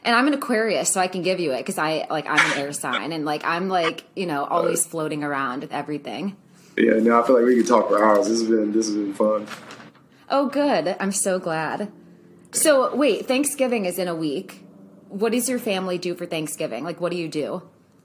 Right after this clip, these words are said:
Speaker 2: Genuinely, uh, for Thanksgiving, we would just all get, like, a bunch of the kids together. We'd play games. We would, you know, just eat ourselves into a coma and then just go into a hibernation type sleep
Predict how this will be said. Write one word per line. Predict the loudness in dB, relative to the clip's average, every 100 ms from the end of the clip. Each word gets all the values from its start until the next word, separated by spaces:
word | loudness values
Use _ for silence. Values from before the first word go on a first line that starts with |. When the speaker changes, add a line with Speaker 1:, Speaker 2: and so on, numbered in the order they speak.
| _ _ -8 -8 -14 -20 -8
Speaker 2:
Genuinely, | 2 4 6 6 6 6 8 6 6 2 -2 2
uh, | 4 6 4 4 2 0 -4 -10 -20 -20 -20 -20 -20 -12 -12 -12 -16 -6
for | -2
Thanksgiving, | 2 2 4 2 4
we | 2
would | 2
just | 0 0
all | 4 4 4
get, | 2 0 0 2
like, | 0 -2 -6 -6
a |
bunch | -2 -2 -2
of | -4
the | -4
kids | -2 -4 -2
together. | -2 0 0
We'd | -2 -2
play | -4
games. | -4 -6 -8 -8 -8 -8
We | -8 -8
would, | -8 -10 -14 -20 -20 -12
you | -6
know, | -4
just | -4 -8 -4 2
eat | 2 4
ourselves | 2 4 2 2
into | -4 -2 -2
a |
coma | -2 0 0 2 0 0
and | -2
then | -2 -4
just | -6 -2
go | 0 0
into | -2 0 2 2 0 -8 -18 -12 -6
a |
hibernation | 2 4 4 2 0 0 -4
type | -2 0 0
sleep | -2 0 0 0